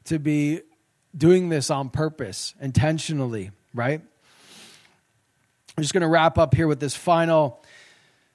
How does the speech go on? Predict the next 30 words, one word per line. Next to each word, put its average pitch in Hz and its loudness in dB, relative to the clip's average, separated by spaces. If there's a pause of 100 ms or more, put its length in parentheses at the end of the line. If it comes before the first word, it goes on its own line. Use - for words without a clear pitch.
(1500)
encouragement 151 -2 (120)
that 131 -6
Paul 147 0 (100)
gives 139 -6
him. 120 -6
It's 117 -10
in 143 -8
Second 156 -2
Timothy 139 -6 (260)
three 151 -8
ten. 131 -4 (1200)
And 139 -4
he 147 0
knows 165 4
that 165 2 (160)
<clears throat> - -20
this 156 -4
is 160 -6
gonna 170 -4
be 160 -2
the 151 -2
last 151 0
time 151 0
he 139 -2
probably 139 -2
hears 131 -4
from 110 -8
him. 101 -12 (840)
And, 135 -4
um, 127 -2